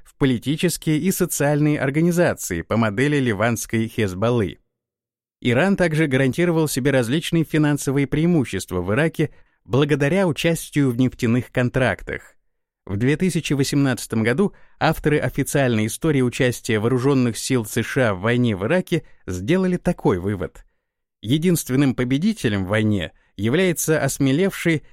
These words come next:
экспансионистский Иран. Аль-Абади возглавлял успешную борьбу с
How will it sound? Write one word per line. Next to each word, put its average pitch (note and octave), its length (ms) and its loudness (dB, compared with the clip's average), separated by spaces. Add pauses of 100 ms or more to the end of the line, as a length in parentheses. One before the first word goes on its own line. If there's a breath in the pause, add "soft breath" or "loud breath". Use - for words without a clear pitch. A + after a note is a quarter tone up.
(160 soft breath)
экспансионистский D3+ 1400 0
Иран. B2 540 0 (800)
Аль-Абади B2+ 540 2
возглавлял C#3 600 0
успешную E3 720 0
борьбу A#2+ 380 0
с - 120 -4